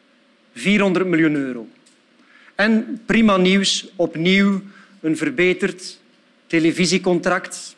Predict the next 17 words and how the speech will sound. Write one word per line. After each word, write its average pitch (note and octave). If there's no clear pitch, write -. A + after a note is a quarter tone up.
In C#3+
tweeduizend D3+
twintig E3
nam D3+
dat C#3+
toe F3+
van C#3+
tachtig -
naar D3+
honderddrie D#3+
miljoen D#3
euro. C3+
Ook -
inkomsten F3
uit D#3+
sponsoring, F3
abonnementen, E3